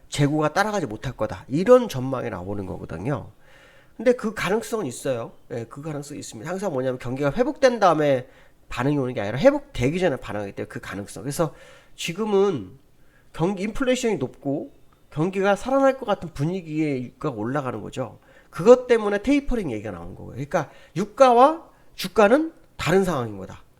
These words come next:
무슨 말이냐? 주가는 인플레이션 때문에 돈을 회수해야 되는 거고 유가는 경기가, 어, 어느 정도 회복돼서 인플레이션이 오니까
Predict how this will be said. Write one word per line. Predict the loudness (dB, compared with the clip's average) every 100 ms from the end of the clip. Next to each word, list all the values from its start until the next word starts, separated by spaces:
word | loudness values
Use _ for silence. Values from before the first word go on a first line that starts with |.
| -20 _ -18
무슨 | -8 -2
말이냐? | -2 -2 -8 -14 _ -20
주가는 | -14 -12 8 10 12 12 12 10 2 -6 -6 -8 -10 _ -20 _
인플레이션 | -6 -4 10 12 12 6 0
때문에 | -2 -2 0 4 4 2 -6
돈을 | 0 4
회수해야 | 6 6 4
되는 | 2 -2
거고 | -4 -6 -6
유가는 | 0 2 6 6 4 -2 -8 -20 _ -20 -6
경기가, | -4 -2 2 2 2 -2 -20 -20 -20 _ -20
어, | -12 -10 -8 -8 4
어느 | 6
정도 | 6 4 2
회복돼서 | 0 0 0 -2 0
인플레이션이 | 2 2 2 2
오니까 | 0 -2 -2 -4 -4